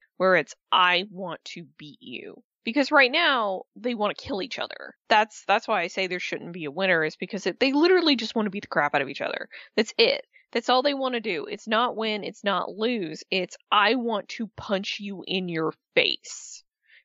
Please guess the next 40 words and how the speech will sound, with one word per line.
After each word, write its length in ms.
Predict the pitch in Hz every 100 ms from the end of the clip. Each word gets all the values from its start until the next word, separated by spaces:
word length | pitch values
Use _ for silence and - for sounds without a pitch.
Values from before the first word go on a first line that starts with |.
| -
because 340 | 185 175 175
you're 260 | 196 214 220
being 320 | 240 220 180
a 80 | 170 _ -
dick 280 | 175 - -
to 140 | -
me." 360 | 113 65 - _ -
That's, 480 | 202 196 214 - - -
that's 280 | 220 - -
the 100 | 294
story 340 | - 269 262
they're 140 | 220
kind 260 | 220 - 190
of 80 | 190
telling 320 | - 185 175
with 140 | 170
this 200 | - 170
in 100 | 170
terms 280 | 170 165 165
of 140 | 160 160
them 180 | 160 - -
hurling 360 | 175 170 151 -
insults. 760 | 151 147 - - 160 - -
Like, 100 | 190 -
I 80 |
don't 160 | 453 466
even 120 | 262
remember 280 | 202 190 170
how 120 | 160
this 140 | 143 -
feud 160 | 147
got 180 | - -
started, 440 | - 131 - - _ - - - _
but 80 | 220
it's 180 | 226 - -
to 100 | 349
the 60 |
point 280 | - 285 247
that 120 | -
there, 160 | 190